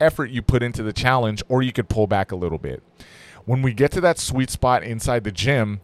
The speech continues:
you stay there. You stay there. Now, what I would like to do at some point is maybe break out my heart rate monitor and really, you know, really have that on deck and find out what does that actually scientifically feel like. But I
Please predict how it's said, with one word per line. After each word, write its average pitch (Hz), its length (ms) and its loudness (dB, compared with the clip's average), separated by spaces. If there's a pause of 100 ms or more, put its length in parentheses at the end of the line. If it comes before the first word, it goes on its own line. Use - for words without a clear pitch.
you 110 160 -2
stay 117 360 0
there. 78 340 -6 (1900)
You 117 100 -6
stay 117 340 2
there. 73 300 -4 (540)
Now, 120 260 4 (360)
what 135 180 8
I 135 100 12
would 131 160 8
like 127 220 2
to 120 80 -6
do 120 180 2
at 113 80 -2
some 117 280 -2
point 117 280 0
is 101 120 -8
maybe 113 240 -2
break 110 280 0
out 107 160 2
my 104 140 0
heart 104 240 2
rate 110 180 0
monitor 104 560 -2 (300)
and 101 180 -6
really, 131 520 6
you 101 180 -4
know, 95 260 0 (240)
really 135 460 4
have 120 180 2
that 110 160 4
on 98 160 0
deck 101 320 0
and 95 140 -10
find 117 260 2
out 107 240 6
what 117 480 6 (180)
does 120 360 4
that 107 340 0
actually 107 540 -2
scientifically 101 720 -4
feel 190 320 0
like. 85 320 -2
But 131 120 6
I 131 180 4